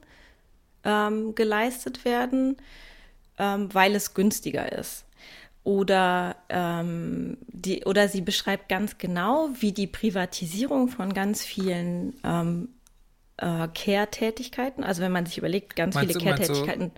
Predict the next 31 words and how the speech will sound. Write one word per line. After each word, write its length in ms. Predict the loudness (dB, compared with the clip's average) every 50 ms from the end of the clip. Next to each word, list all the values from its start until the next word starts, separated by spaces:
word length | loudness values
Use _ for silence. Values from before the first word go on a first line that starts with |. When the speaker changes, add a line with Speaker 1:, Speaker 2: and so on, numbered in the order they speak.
| -4 -2
Speaker 2:
meinst 220 | -2 0 0 -2
du 40 | -4
mit 100 | -6 -6
Privatisierung 640 | -6 -4 -4 -4 -2 0 0 0 2 0 0 0 0
Speaker 1:
Mhm. 40 | 0
Speaker 2:
jetzt, 240 | 0 0 -2 -4 -8
die 100 | -6 -2
werden 260 | 0 0 0 0 0 -2
in 60 | 0
den 140 | 0 -2 -2
privaten 420 | -4 -2 0 0 0 0 -2 -4
Raum 240 | -4 0 0 2 2
abgedrängt, 540 | 2 2 0 -2 -4 -2 0 0 0 0 0
also 240 | -2 -2 -2 -2 -4 -6 -12 -20 -20 -20 _ _
um 260 | 0 0 2 2 2 2
den 200 | 2 0 0 -2
kranken 240 | -2 0 0 0 0
Speaker 1:
Ach 20 |
so, 140 | 0 0 0
nee. 60 | 0
Speaker 2:
Großvater 500 | 2 2 2 0 0 0 0 2 2 2
Speaker 1:
Mhm. 60 | 2
Speaker 2:
kümmert 220 | 2 2 0 0 -2
sich 80 | -4 -6
die 60 | -6
Familie, 380 | -4 -4 -2 0 0 0 0 0
oder 160 | 0 0 -2
Privatisierung 600 | -2 -2 -2 -2 -2 -2 -4 -2 -2 -2 0 0 0
im 60 | 0
Sinne 180 | 0 0 0
von, 240 | 0 0 -2 -2 -2